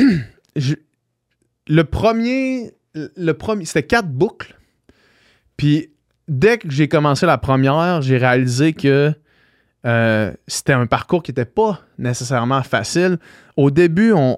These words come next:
on montait la bretelle sur l'autoroute du frein. Là, il y avait un, comme un bon pitch à monter pour monter, euh, l'échangeur.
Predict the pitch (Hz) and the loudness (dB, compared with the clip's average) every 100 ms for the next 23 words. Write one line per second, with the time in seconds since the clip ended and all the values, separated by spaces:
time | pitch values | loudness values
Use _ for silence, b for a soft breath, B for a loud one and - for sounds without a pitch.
0 | - 131 123 127 151 185 180 170 196 214 | -4 -2 2 4 4 4 2 0 0 2
1 | 180 117 127 135 135 170 185 175 127 127 | 2 0 0 0 0 0 0 0 0 0
2 | 135 131 151 135 120 - 160 180 196 b | 2 0 0 -2 -8 -4 -2 0 -4 b
3 | b b b b _ - 175 190 147 139 | b b b b _ 0 2 4 4 4
4 | 127 131 - 220 170 113 156 247 175 220 | 2 0 -2 -2 0 0 0 0 0 0
5 | 240 139 123 123 117 185 143 123 139 151 | 0 0 0 0 0 0 0 -2 0 -2
6 | 135 180 185 131 117 101 117 123 139 123 | 0 2 2 2 0 -2 -2 -2 0 0
7 | 123 160 202 | 0 0 0